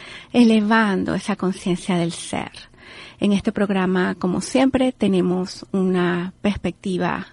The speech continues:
espiritual, pero más que espiritual, una perspectiva holística,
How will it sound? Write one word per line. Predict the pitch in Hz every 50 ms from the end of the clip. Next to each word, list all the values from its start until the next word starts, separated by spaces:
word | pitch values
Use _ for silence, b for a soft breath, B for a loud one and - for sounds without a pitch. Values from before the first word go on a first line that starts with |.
| _ _ -
espiritual, | - 220 196 - - - 220 202 190 - _ - 202 175 160 - - - - B B B B B B B B B B B B
pero | - 240 233 233 226 220 214 214 214 214
más | 202 220 233 247 269 294 -
que | - 285
espiritual, | - - - 220 202 190 - - 208 208 202 202 208
una | 208 208 190
perspectiva | 185 - 214 208 - - 185 - - - 190 185 190 185
holística, | 180 170 180 190 226 233 233 - - - - - - - - -